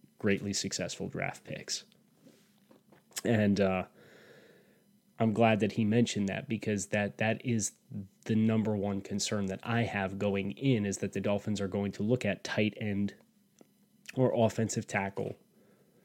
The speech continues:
And maybe that's some of the posturing with the messaging that we talked about at the beginning of the show with Austin Jackson, is to make sure that the messaging is very clear that we don't feel boxed in.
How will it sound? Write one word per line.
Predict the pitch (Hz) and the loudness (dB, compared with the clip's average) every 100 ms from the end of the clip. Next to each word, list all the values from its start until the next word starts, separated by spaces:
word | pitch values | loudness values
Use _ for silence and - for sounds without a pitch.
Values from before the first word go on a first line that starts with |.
| - - - - - | -20 -18 -18 -8 0
And | 113 | 4
maybe | 117 113 | 6 6
that's | 110 - | 4 2
some | 113 | 0
of | |
the | 101 | 0
posturing | - 113 104 - 110 | 0 -2 0 0 0
with | 107 101 | 0 0
the | |
messaging | 104 107 - 101 101 | 0 0 -2 -2 -2
that | 98 | -2
we | 104 | -2
talked | 107 104 98 | 0 0 0
about | 101 | -2
at | 95 | -2
the | |
beginning | 98 101 98 | -2 -2 -4
of | 95 | -4
the | - | -2
show | 135 117 | 0 2
with | 104 | 0
Austin | 101 101 101 | -2 -4 -4
Jackson, | 98 139 139 - 98 95 - - - - | 2 4 2 -2 -4 -4 -10 -20 -10 -4
is | 110 | 0
to | 113 | 2
make | 107 | 2
sure | - 101 | 0 -2
that | 98 | 0
the | 101 | 2
messaging | 117 113 - 98 | 2 0 -2 -6
is | 98 | -4
very | - 104 | -6 -8
clear | - - 135 117 | -4 6 8 6
that | 101 104 110 | 4 -4 0
we | 123 127 | 4 4
don't | 110 113 113 - | 4 2 2 -2
feel | - 107 95 | -2 0 0
boxed | - 98 - - - - | -2 -4 -4 -10 -10 -12
in. | - | -12